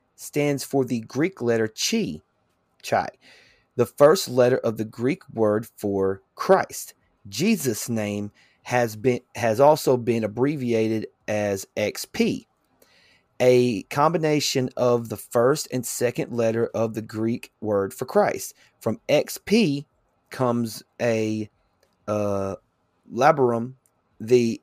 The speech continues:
a holy symbol in Orthodox Christianity that represents Jesus.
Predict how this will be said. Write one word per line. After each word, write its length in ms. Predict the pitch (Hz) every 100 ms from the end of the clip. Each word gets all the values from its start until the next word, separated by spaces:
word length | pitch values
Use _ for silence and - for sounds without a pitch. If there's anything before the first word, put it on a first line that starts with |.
| 113
a 400 | 113 110 104 - _ -
holy 260 | 147 170
symbol 500 | 180 - 139 135 135 -
in 260 | 120 117 -
Orthodox 480 | 135 156 147 135 -
Christianity 800 | 156 - 120 120 107 98 110 - - -
that 160 | 101
represents 500 | 107 101 123 98 92 -
Jesus. 500 | 196 160 - -